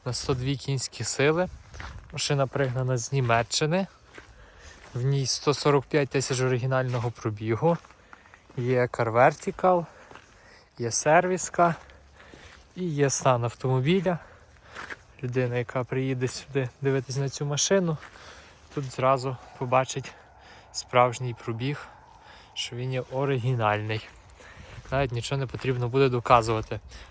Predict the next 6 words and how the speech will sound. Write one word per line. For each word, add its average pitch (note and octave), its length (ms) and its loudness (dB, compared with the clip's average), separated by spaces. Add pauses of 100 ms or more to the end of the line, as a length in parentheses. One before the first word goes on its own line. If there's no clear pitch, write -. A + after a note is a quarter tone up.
(140)
О, B2+ 160 -4
дуже B2+ 300 -2
гарна D#3 360 6
така, D3+ 340 0
наполірована, C3+ 840 2
намита. D3 580 0